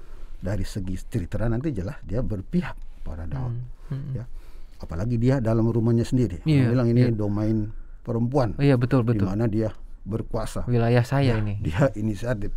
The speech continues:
Speaker 1: Ini wilayah saya sebagai
Speaker 2: Iya.
Speaker 1: ibu rumah tangga,
Speaker 2: Iya.
Speaker 1: ya. Maka dia bocorkan rencana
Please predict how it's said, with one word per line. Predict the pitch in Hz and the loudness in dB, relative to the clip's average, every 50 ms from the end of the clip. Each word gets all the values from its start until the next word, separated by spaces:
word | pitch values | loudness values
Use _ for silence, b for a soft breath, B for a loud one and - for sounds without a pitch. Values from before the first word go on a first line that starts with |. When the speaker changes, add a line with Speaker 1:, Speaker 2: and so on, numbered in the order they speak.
| - | -2
Speaker 1:
Ini | - 101 104 117 127 | -2 -2 0 0 0
wilayah | 120 113 113 113 107 104 | 2 0 0 0 -2 -2
saya | - 127 123 123 120 | 0 2 2 2 2
sebagai | 117 107 104 107 107 | 2 0 -2 0 -2
Speaker 2:
Iya. | 107 113 | -2 -2
Speaker 1:
ibu | 113 107 113 113 | -2 0 0 0
rumah | 110 113 113 113 | 0 2 0 0
tangga, | 107 - 110 120 120 113 107 107 | -2 -2 -4 -2 0 0 0 0
Speaker 2:
Iya. | 104 | 0
Speaker 1:
ya. | 104 - B B B B B B B B B B B | -2 -2 B B B B B B B B B B B
Maka | - - - - 175 | -6 -4 -2 0 0
dia | 196 120 120 131 123 | 0 2 2 2 2
bocorkan | 120 120 123 117 117 - 139 131 135 117 139 135 123 | 2 2 2 2 2 4 4 4 4 4 4 4 4
rencana | 127 117 120 117 104 120 127 143 139 113 90 82 - | 4 2 2 2 2 2 2 2 2 2 0 -4 -6